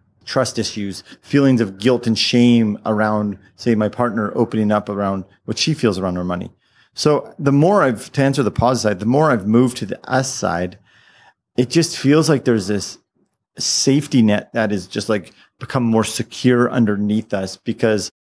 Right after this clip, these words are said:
just as I, like, I, I feel like as I loosen, um, the rigidity on how I viewed how money should be, there's more trust that comes into a relationship. My wife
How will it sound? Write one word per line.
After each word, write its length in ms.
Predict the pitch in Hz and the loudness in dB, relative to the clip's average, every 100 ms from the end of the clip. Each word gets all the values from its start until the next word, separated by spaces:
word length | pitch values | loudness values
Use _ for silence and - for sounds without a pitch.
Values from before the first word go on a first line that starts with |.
| _ _ | _ _
just 260 | - 170 170 | 0 0 0
as 100 | 117 | 0
I, 160 | 110 143 | 2 2
like, 300 | 113 107 - | 2 0 -6
I, 180 | - 123 | -2 0
I 140 | 123 120 | 2 -2
feel 240 | - 139 | 0 2
like 160 | 131 - | 2 0
as 240 | 131 110 | -2 0
I 480 | 120 131 127 123 120 - _ _ - | 2 2 2 2 -2 -8 _ _ -12
loosen, 800 | 123 117 147 143 123 107 110 107 _ _ _ _ _ | -2 2 2 2 0 0 -2 -8 _ _ _ _ _
um, 480 | 101 95 87 85 85 | -6 -4 -4 -8 -10
the 100 | 95 | -8
rigidity 580 | 98 95 127 123 117 113 | -8 0 2 4 4 4
on 120 | 107 | 2
how 240 | 92 101 104 | 2 2 4
I 140 | 113 | 2
viewed 340 | 90 104 104 | 0 0 0
how 100 | 104 | 0
money 200 | 101 101 | 0 -2
should 200 | 98 101 | -2 -6
be, 260 | 92 101 107 - - - - _ _ _ _ _ 120 | -4 -4 -6 -10 -20 -20 -20 _ _ _ _ _ -2
there's 220 | 131 117 | 0 4
more 160 | 131 | 2
trust 400 | 120 - 170 160 | 2 0 0 0
that 160 | - 139 | -2 -2
comes 180 | 151 131 | -2 -2
into 140 | 135 | -2
a 60 | 131 | 0
relationship. 580 | 123 131 131 131 - 123 | 2 2 0 -2 -2 0
My 180 | 110 | 0
wife 440 | 104 120 131 - | 2 2 0 -2